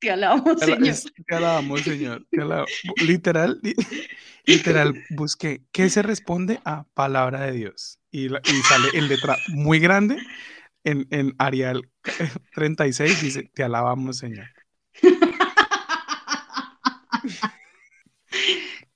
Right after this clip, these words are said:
Speaker 1: Que tenga lógica, no, pero acá, como siempre,
Speaker 2: Mm.
Speaker 1: resaltando las <laughs> creencias judeocatólico-cristianas, ¿ok? Siempre.
Speaker 2: Ujú.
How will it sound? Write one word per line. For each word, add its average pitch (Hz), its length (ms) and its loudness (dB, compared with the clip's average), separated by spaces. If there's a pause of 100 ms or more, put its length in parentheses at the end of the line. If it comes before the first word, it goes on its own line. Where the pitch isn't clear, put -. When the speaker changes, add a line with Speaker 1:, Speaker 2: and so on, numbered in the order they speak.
(100)
Speaker 1:
Que 269 160 2
tenga 262 440 6
lógica, 311 580 4
no, 185 320 2
pero 185 240 4
acá, 208 320 2
como 277 280 6
siempre, 302 400 4
Speaker 2:
Mm. 269 40 -2
Speaker 1:
resaltando 208 760 2
las 233 540 2 (180)
<laughs> - 400 -2
creencias 208 680 -2 (720)
judeocatólico-cristianas, 190 1800 2
¿ok? 196 180 -6 (160)
Siempre. 147 540 -2
Speaker 2:
Ujú. - 220 -10